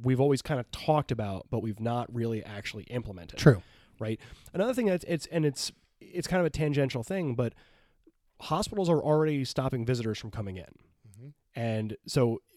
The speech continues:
Speaker 1: yes, if we're pre-hospital and you want someone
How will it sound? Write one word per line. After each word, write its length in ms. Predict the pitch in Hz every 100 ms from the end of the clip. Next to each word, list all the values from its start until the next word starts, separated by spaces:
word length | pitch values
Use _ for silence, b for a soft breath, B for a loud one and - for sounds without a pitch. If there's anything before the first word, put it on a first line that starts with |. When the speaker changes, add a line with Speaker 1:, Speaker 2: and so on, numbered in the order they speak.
| 143
Speaker 1:
yes, 340 | 175 151 - -
if 160 | 143 123
we're 160 | 160
pre-hospital 720 | 170 156 135 160 180 127 117 107
and 220 | 127 120
you 120 | 123
want 400 | 113 117 143 -
someone 580 | - 131 127 117 110